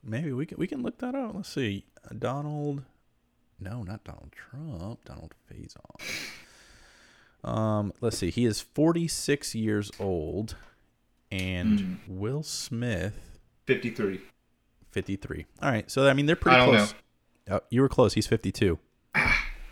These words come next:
Speaker 1: He'll be fifty-three in September.
Speaker 2: Okay.
Speaker 1: So we'll, we'll give you that one. We'll say you,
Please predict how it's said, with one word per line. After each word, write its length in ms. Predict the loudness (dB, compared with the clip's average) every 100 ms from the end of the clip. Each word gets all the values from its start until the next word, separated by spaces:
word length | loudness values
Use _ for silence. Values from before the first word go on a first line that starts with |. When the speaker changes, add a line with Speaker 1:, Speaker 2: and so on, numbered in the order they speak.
| -4 4
Speaker 1:
He'll 100 | 4
be 240 | 6 6
fifty-three 480 | 8 4 4 2 2
in 100 | 2
September. 500 | -2 -2 -4 -4 -10 -16 _ -6
Speaker 2:
Okay. 300 | -4 -4 -6 -12 -18 -20 _ _ _ _ _ -6
Speaker 1:
So 320 | 0 0 2
we'll, 220 | 2 2 4
we'll 120 | 4
give 200 | 4 4
you 60 | 4
that 160 | 2 0
one. 180 | -8 -10
We'll 100 | -6
say 160 | 0 2
you, 300 | 2 -2